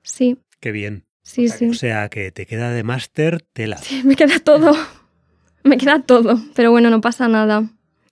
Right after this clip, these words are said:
Speaker 2: Pero que a mitad de curso te saquen y te traigan a trabajar, eh, creo que es muy significativo de, de la situación, ¿no?
Speaker 1: Sí,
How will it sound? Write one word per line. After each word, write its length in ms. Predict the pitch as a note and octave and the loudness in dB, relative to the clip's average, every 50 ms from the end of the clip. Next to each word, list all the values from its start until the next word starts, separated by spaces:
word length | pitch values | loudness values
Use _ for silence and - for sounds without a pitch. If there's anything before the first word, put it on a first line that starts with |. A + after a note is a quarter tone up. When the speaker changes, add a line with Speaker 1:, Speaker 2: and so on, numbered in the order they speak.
| _ _ _ _ _ _ _ _ _ - | _ _ _ _ _ _ _ _ _ -12
Speaker 2:
Pero 260 | - G#2 F#2+ G2 - | -10 -10 -10 -12 -14
que 600 | - G#2+ F#2 F2 E2+ E2 D#2+ D#2 D2 _ _ _ _ _ _ | -14 -14 -12 -12 -12 -14 -16 -20 -20 _ _ _ _ _ _
a 120 | - - | -18 -16
mitad 260 | F#2+ F#2 F2+ - G2+ G#2 | -16 -14 -14 -12 -10 -8
de 140 | G#2+ A2 | -8 -8
curso 580 | - - B2+ B2 A2 - - - - D2+ D#2 _ _ _ _ _ _ _ _ _ | -8 -6 -8 -8 -8 -10 -18 -20 -20 _ _ _ _ _ _ _ _ _ _ _
te 100 | _ - | _ -20
saquen 720 | - - - B2 A#2+ - - G2 E2+ E2+ E2 D2+ D2+ D#2 _ - | -16 -10 -8 -8 -8 -8 -8 -10 -10 -12 -14 -16 -18 -20 _ -14
y 140 | - B2+ | -14 -12
te 140 | - A2+ G#2+ | -10 -10 -10
traigan 360 | - G#2+ G#2 G#2 G#2+ A2+ A#2+ | -10 -10 -10 -8 -8 -8 -8
a 60 | B2 - | -8 -8
trabajar, 640 | A#2+ A2 F#2 F2+ - - - G#2+ G#2+ A#2 D3 C3+ _ _ _ _ _ _ _ _ _ _ _ - | -8 -10 -10 -10 -12 -10 -10 -8 -6 -6 -8 -10 _ _ _ _ _ _ _ _ _ _ _ -12
eh, 420 | A#2 G#2+ G#2+ G2+ G2+ F#2+ F#2+ E2+ - | -10 -8 -8 -8 -8 -10 -12 -14 -12
creo 300 | - A#2 G#2+ A2 A2 - | -10 -8 -8 -8 -8 -6
que 220 | - A2+ A2 A2 | -6 -6 -6 -6
es 100 | A2 G2 | -6 -8
muy 200 | A#2+ A#2 A#2 A2+ | -6 -6 -6 -6
significativo 840 | - - G#2+ A#2 A#2+ A#2 - - - A2 - A#2+ A#2 A2 A#2 B2 B2+ | -6 -6 -6 -4 -6 -6 -6 -6 -8 -6 -6 -6 -6 -4 -4 -4 -2
de, 680 | B2+ B2+ A#2 A2 G#2+ G#2 G2+ F#2 F2+ E2+ E2+ F2+ G2 G#2 G#2+ | -2 -4 -4 -4 -6 -6 -8 -8 -10 -12 -14 -16 -18 -20 -14
de 100 | - A2 G2 | -12 -12 -12
la 120 | G2 E2+ | -12 -12
situación, 800 | - G#2 - - F2 D2+ - - A2 A2 A2 F#2 E2 D#2+ D#2+ D#2 | -12 -14 -14 -14 -18 -18 -12 -10 -8 -8 -8 -8 -12 -16 -20 _
¿no? 40 | _ _ | _ _
Speaker 1:
Sí, 440 | - - - C4 B3+ B3 B3 A#3+ | -12 -4 -2 0 0 0 0 -4